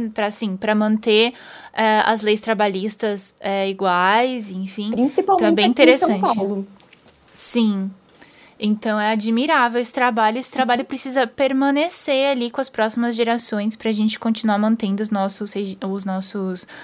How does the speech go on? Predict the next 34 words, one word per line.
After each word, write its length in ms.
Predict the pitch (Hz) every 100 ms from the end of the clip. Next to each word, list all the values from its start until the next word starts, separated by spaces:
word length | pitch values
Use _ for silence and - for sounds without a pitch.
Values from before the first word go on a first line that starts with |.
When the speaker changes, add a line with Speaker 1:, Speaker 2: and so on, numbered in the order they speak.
| - -
Speaker 1:
direitos, 520 | 226 196 185 208 349
Speaker 2:
Aham. 480 | 190 180 156 165 190 -
Speaker 1:
né? 260 | 214 196 269 _ _ _ _ _ -
Ah, 880 | 226 220 220 220 220 214 208 208 202 -
o 80 | 226
que, 380 | 220 226 226 220
né, 320 | 226 214 202 -
a 100 | 208
Luli 220 | 214 214
tava 200 | 233 226
falando 340 | 226 233 233
de 80 | 226
exceções 560 | 233 240 - 220 214 247
e 40 |
no 80 | 269
meu 120 | 269
caso 320 | 269 262 254 240
também 400 | 277 247 220 262
foi 180 | 294 269
uma 160 | 262
exceção, 520 | 277 339 330 - 254
porque 220 | 220 208 208
apesar 300 | 214 214 214
de 80 | 240
eu 60 |
ter 140 | 240 226
me 360 | 214 208 202
formado 460 | 196 233 214 214 220
atriz 520 | 220 196 170 175 - - - - -
e 140 | - 214
ter, 560 | - 214 214 208 196 -
eh, 440 | 202 196 190 - - _ -
tido, 340 | - 226 190 196
né, 280 | 190 190